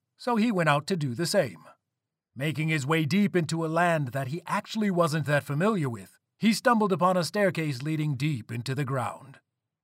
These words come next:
Treading carefully down the stairs, Sunbearer walked into a dim, seductively lit chamber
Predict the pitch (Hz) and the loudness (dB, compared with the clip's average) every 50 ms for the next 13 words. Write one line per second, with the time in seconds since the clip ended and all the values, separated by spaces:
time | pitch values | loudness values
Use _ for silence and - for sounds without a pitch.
0 | _ _ - 170 170 170 156 143 165 175 180 165 151 156 165 160 160 160 156 151 | _ _ -2 0 2 2 0 0 2 2 2 2 0 -4 -2 0 2 2 2 2
1 | 147 143 - - 180 185 175 139 120 110 107 - - _ _ _ _ _ - - | -2 -4 -4 -2 0 0 0 0 -4 -8 -10 -12 -16 _ _ _ _ _ -6 -2
2 | 185 220 240 226 247 240 240 233 233 220 196 160 165 165 165 156 - - 160 156 | 0 0 2 2 2 2 4 4 4 4 4 4 4 4 4 2 2 -4 -4 -4
3 | - 156 151 151 139 117 143 156 165 147 110 87 78 - _ _ _ _ _ _ | -4 -4 -4 -4 -4 -2 0 0 0 0 -4 -8 -12 -20 _ _ _ _ _ _
4 | - - 156 143 120 110 156 151 151 - 151 135 104 120 127 127 123 123 135 127 | -10 -8 -6 -6 0 2 2 2 2 -2 -6 -6 -4 -4 -4 -4 -2 -4 -4 -6
5 | 123 _ - - 139 139 143 143 135 110 - - - - - | -8 _ -10 -6 -4 -4 -2 -2 -4 -6 -8 -14 -18 -20 -20